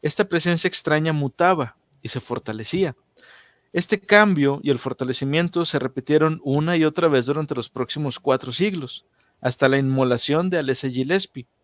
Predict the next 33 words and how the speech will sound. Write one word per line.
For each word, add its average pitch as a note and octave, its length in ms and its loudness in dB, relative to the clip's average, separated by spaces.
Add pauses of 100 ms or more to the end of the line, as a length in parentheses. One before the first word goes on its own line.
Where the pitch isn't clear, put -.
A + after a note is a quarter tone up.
(400)
Es F3 140 -2
probable G3 460 6
que - 80 -4
la C#3 100 0
mitad C3+ 260 -2
de F3 100 0
su F3+ 220 4
alma D3 260 0
que - 140 -12
se - 100 -10
quedó B2+ 220 -2
en C#3+ 100 0
Silent D#3+ 440 -2
Hill C#3+ 280 0
se - 160 -6
hubiera B2+ 220 4
manifestado C#3+ 880 0
en C#3 100 0
la B2 100 2
propia - 300 -6
ciudad. B2+ 460 -4 (580)
Por B2 160 0
esta B2+ 180 0
razón, F3+ 600 2
Silent F3+ 580 0
Hill F#3+ 220 -2
sí - 160 -6
podría F#3+ 480 0
ser D#3 180 0
considerado D3+ 640 2
un D#3 120 -2
organismo D#3 640 -2
vivo D3 400 0